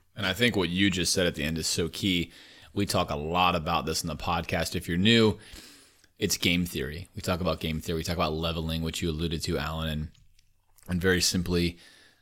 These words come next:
to really be a master, you have to know, if I show this formation, what is the defense likely to counter with?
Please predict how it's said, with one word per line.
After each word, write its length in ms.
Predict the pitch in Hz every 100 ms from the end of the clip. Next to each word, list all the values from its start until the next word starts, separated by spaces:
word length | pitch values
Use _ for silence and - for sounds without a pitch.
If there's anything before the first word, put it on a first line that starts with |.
| _ _ -
to 140 | 110
really 260 | 104 110 101
be 120 | 95
a 60 |
master, 560 | 82 87 90 92 - 90
you 180 | 80 90
have 240 | 92 87
to 100 | -
know, 520 | 82 82 82 78 71 - _
if 200 | 92 - -
I 220 | 92 98
show 320 | - 113 95
this 280 | 80 92 -
formation, 840 | - 95 85 82 - 127 135 139 _ _ _ _
what 240 | 98 101 95
is 100 | 90
the 80 |
defense 460 | 80 90 85 87 -
likely 540 | 85 82 87 87 87
to 180 | 87 -
counter 360 | - 87 87 120
with? 380 | 135 147 -